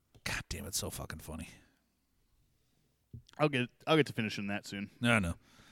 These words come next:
Speaker 1: Uh, you're getting to where it's, it really, really picks up,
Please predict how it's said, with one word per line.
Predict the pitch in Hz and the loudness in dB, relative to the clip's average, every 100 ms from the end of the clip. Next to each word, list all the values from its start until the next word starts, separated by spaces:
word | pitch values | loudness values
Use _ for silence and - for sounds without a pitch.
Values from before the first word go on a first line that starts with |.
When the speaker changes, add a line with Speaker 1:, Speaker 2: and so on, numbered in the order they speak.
| - - - | -20 -10 0
Speaker 1:
Uh, | 98 | 4
you're | 104 202 | 6 6
getting | 269 214 | 6 8
to | 185 | 10
where | 151 123 | 12 8
it's, | 101 107 101 - - | 6 2 0 0 0
it | 113 101 | 0 2
really, | 110 113 110 104 | 4 6 8 6
really | 95 92 87 | 4 2 0
picks | - 80 - | -4 -6 -6
up, | 80 | -6